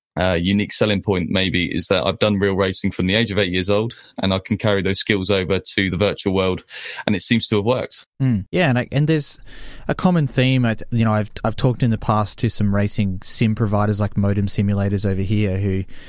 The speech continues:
Speaker 2: have so many traditional drivers now are training on their platforms. It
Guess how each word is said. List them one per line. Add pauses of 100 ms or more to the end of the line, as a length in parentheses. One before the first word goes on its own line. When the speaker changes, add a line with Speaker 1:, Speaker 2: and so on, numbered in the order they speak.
(220)
Speaker 2:
have (200)
so
many
traditional
drivers
now
are
training
on
their
platforms.
It